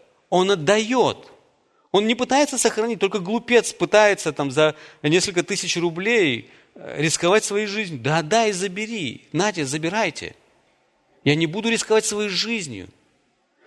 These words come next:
Друзья мои, но мы здесь. Следуя за Христом, люди могут рисковать своей вечностью. Они следуют за Ним только потому, что потеряя-, получают от Него материальные блага.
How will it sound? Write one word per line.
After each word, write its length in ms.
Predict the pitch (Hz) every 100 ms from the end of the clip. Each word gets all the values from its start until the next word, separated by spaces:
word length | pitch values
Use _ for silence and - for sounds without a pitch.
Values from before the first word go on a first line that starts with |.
| - _ 120
Друзья 260 | 120 170
мои, 140 | 147 135
но 200 | 151 151
мы 120 | 160
здесь. 760 | 156 139 151 185 117 - - _ _ _ _ _ _ _ _ _ _
Следуя 480 | - - 165 196 214
за 100 | 180
Христом, 420 | - 190 - 190
люди 400 | 170 175 214 160 143
могут 380 | 151 170 175 - _ _ _ _ - _ _ _
рисковать 540 | 135 151 - 180 196 -
своей 220 | 185 180
вечностью. 580 | 190 - 104 - - 87 _ _ _ _ _ _ _ _ _ _ _ _ _
Они 220 | - 143 147
следуют 600 | - 156 190 160 143 120
за 200 | 135 147
Ним 420 | 165 165 101 85 _ _ _
только 240 | 160 156
потому, 360 | 143 139 151 160
что 120 | -
потеряя-, 480 | 131 131 143 135 -
получают 540 | - 135 - 143 107
от 100 | 107
Него 160 | 113 107
материальные 480 | 110 127 120 113 104
блага. 340 | 107 98